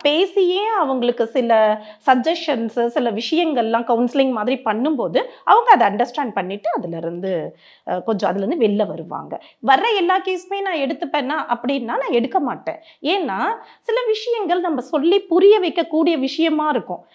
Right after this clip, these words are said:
சிலது வந்து வேற ஆப்ஷனே கிடையாது, எல்லை மீறி போயிருக்கும், கை மீறி போயிருக்கும், அப்ப நம்ம பண்ணி கொடுத்து தான் ஆகணுங்கிற கட்டாயத்துல இருப்போம்.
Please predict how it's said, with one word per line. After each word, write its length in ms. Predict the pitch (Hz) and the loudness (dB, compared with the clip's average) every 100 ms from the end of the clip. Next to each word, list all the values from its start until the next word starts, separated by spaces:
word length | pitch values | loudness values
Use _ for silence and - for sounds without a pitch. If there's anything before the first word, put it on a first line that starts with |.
| _ 392 | _ 2
சிலது 320 | 415 480 392 | 4 4 2
வந்து 220 | 277 302 | -2 -2
வேற 180 | 277 190 | -2 -2
ஆப்ஷனே 600 | 185 254 - 302 392 392 | -2 -4 -4 -2 -2 -2
கிடையாது, 600 | - 175 160 160 - _ | -6 -8 -8 -10 -14 _
எல்லை 360 | - 311 370 440 | 0 2 4 2
மீறி 240 | 370 311 | 2 0
போயிருக்கும், 360 | 240 170 165 190 | -2 -6 -6 -6
கை 240 | - 262 | -2 0
மீறி 300 | 320 381 359 | 0 0 0
போயிருக்கும், 200 | - 165 143 - - - - | 0 -6 -10 -14 -18 -20 -4
அப்ப 220 | - - | -2 0
நம்ம 220 | 370 339 | 0 -2
பண்ணி 340 | 320 285 320 - | 0 0 -2 -4
கொடுத்து 320 | 320 277 370 | -6 -4 -2
தான் 180 | 466 403 | 0 0
ஆகணுங்கிற 580 | 277 302 381 403 440 359 | -2 -2 0 0 0 -2
கட்டாயத்துல 580 | - 220 247 226 214 | -4 -4 -4 -4 -6
இருப்போம். 360 | 165 165 180 | -6 -6 -8